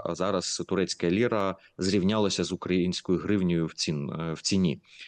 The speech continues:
А це при тому, що раніше різниця була в рази, а, наших валют.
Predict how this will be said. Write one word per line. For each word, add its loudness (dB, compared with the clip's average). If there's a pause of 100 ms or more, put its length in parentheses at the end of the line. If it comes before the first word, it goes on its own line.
(240)
А 0
це -2
при -2
тому, 2
що -2
раніше 2
різниця -2
була 0
в -2
рази, 0 (180)
а, -4
наших -4
валют. -2